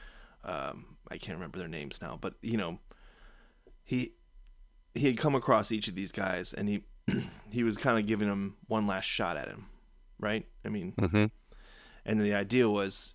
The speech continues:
Speaker 1: doesn't matter if he dies, he's kinda, he kinda wants to die. He doesn't want to succumb to his illness and die that way.
Speaker 2: Yeah.
Speaker 1: Um, but
Speaker 2: And
Speaker 1: yeah,
Speaker 2: two
Speaker 1: what
Speaker 2: of,
Speaker 1: was
Speaker 2: two of 'em he had history, uh, uh,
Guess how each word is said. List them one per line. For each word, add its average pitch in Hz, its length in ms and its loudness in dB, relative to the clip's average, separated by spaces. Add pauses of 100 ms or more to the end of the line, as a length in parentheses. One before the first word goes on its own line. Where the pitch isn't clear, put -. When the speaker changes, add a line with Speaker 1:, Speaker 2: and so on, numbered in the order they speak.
Speaker 1:
doesn't 104 280 0
matter 110 260 2
if 101 100 -4
he 110 80 -4
dies, 95 380 -2
he's 92 160 -6
kinda, 67 320 -8
he 87 200 -10
kinda - 300 -10
wants 160 220 0
to 185 100 -8
die. 165 300 -4
He 175 60 -8
doesn't - 300 -10
want 85 240 -10
to - 220 -14 (600)
succumb 98 440 -4
to 92 160 -4
his 90 140 -4
illness 82 420 -6
and 92 120 -6
die 85 180 -6
that 104 200 -4
way. 76 280 -6 (880)
Speaker 2:
Yeah. 87 260 4 (420)
Speaker 1:
Um, 98 380 -2 (1120)
but 127 80 4
Speaker 2:
And - 100 6
Speaker 1:
yeah, - 60 6
Speaker 2:
two - 140 6
Speaker 1:
what 170 60 10
Speaker 2:
of, 131 60 4
Speaker 1:
was 135 140 -2
Speaker 2:
two 170 180 8
of 143 80 4
'em 156 100 6
he 123 120 6
had 110 200 6
history, 92 440 0
uh, 90 180 2 (120)
uh, 85 100 -2